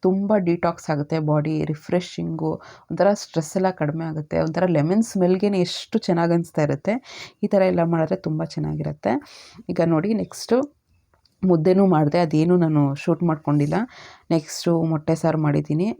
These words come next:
ಇದು ಏನದು, ಆ, ಟೊಮ್ಯಾಟೊ ಚಿತ್ರಾನ್ನ ಮಾಡಿದ್ದೀನಿ. ಬಾಕ್ಸ್ ನನಗೆ ಇದೆಲ್ಲ ಅಡುಗೆ ಮಾಡೋದು ಏನೂ ಸ್ಟ್ರೈನ್ ಅನಿಸಲ್ಲ.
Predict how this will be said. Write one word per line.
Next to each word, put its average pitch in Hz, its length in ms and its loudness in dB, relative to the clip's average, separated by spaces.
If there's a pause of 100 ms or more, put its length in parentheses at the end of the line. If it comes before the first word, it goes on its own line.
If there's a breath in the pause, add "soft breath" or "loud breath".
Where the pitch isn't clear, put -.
ಇದು 151 640 -4
ಏನದು, 165 480 -6 (360 loud breath)
ಆ, 165 100 -6 (220)
ಟೊಮ್ಯಾಟೊ 165 340 2
ಚಿತ್ರಾನ್ನ 170 360 0
ಮಾಡಿದ್ದೀನಿ. 160 420 0
ಬಾಕ್ಸ್ 170 640 0 (360 loud breath)
ನನಗೆ 202 420 4
ಇದೆಲ್ಲ 185 380 2
ಅಡುಗೆ 202 240 0
ಮಾಡೋದು 202 380 0
ಏನೂ 185 240 2
ಸ್ಟ್ರೈನ್ 175 380 -2
ಅನಿಸಲ್ಲ. 160 320 -4